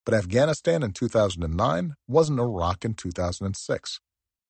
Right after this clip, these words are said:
The two countries represented different circumstances, demanding different solutions.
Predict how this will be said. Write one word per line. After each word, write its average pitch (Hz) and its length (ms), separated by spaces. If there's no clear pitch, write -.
The - 80
two 180 160
countries 156 420
represented 107 540
different 98 280
circumstances, - 920
demanding 98 360
different 98 300
solutions. - 640